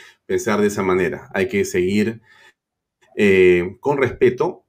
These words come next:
pero con, eh, mucha precisión y entereza, afrontando los tiempos que vienen.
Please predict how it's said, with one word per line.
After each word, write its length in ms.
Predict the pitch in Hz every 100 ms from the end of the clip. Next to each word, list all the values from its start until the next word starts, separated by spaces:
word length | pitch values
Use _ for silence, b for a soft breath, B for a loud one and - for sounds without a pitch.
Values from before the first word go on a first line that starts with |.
| _
pero 280 | - 95 92
con, 500 | - - 113 117 120 95
eh, 180 | 92 90
mucha 600 | 104 104 - 110 98 -
precisión 460 | - 180 175 - 101
y 60 |
entereza, 480 | 98 - 90 85 -
afrontando 640 | 92 - 87 82 98 98 98
los 220 | 85 -
tiempos 260 | 95 92 -
que 120 | 87
vienen. 240 | 82 71